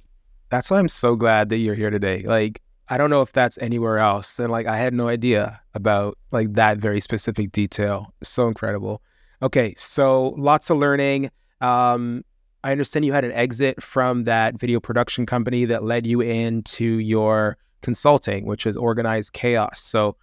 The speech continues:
so kinda tell us about that and how you transitioned then from video production, late night T V star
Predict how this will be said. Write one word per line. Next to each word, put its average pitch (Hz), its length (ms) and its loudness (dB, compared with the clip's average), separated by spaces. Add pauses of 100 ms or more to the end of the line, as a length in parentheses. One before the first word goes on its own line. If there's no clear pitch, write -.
so - 120 -10
kinda 151 160 0
tell 147 200 0
us - 120 -4
about 123 300 0
that 120 240 2
and 110 100 -4
how 117 80 -2
you 117 120 0
transitioned 113 600 -4
then 110 220 -2
from 107 440 0 (340)
video 123 180 0
production, 110 760 0
late 117 200 0
night 113 500 -2
T 110 180 -4
V 107 160 0
star 104 560 2